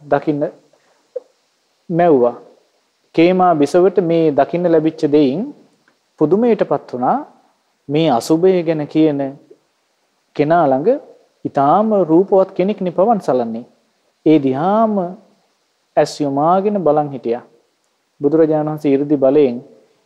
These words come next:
ඒ රූපවත් ශරීරය, ඒ රූපය වෙනස් වෙන සැලසුවා. ටිකෙන් ටික වයසට ගියා, වැඩිහිටි බවට පත් වුණා. වයසට ගිහිල්ලා හොඳටම වකුටු වෙලා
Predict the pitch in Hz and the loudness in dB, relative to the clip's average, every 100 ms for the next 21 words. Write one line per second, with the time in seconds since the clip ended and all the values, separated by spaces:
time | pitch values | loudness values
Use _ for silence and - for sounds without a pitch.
0 | _ 147 139 131 147 151 143 135 - - | _ 2 4 2 2 2 2 0 -4 -20
1 | - _ _ _ _ _ _ _ _ - | -20 _ _ _ _ _ _ _ _ -20
2 | - - 139 151 180 135 120 120 _ - | -20 -2 2 4 4 4 0 -4 _ -2
3 | 147 135 151 170 143 117 120 - - _ | 2 4 4 2 2 0 0 -8 -20 _
4 | _ 156 143 165 156 143 139 - 123 123 | _ 0 2 2 -2 -6 -8 -4 -4 -4
5 | 120 110 - _ _ _ _ - 147 170 | -4 -4 -6 _ _ _ _ -8 -4 -4
6 | 160 151 139 135 131 127 135 123 120 117 | -4 -6 -2 2 2 0 -6 -4 -2 -2
7 | 123 - 147 139 151 151 151 131 127 127 | -4 -8 -2 0 0 -2 -2 0 0 -2
8 | - 123 - 120 113 120 _ _ _ 147 | -4 -4 -6 -10 -8 -10 _ _ _ 0
9 | 143 156 151 135 135 131 127 120 123 - | 2 2 0 -4 -4 -2 -2 -2 -6 -12
10 | 147 143 147 147 135 127 151 135 127 120 | -6 -2 -2 -2 -2 -2 -2 -4 -4 -2
11 | 113 | -4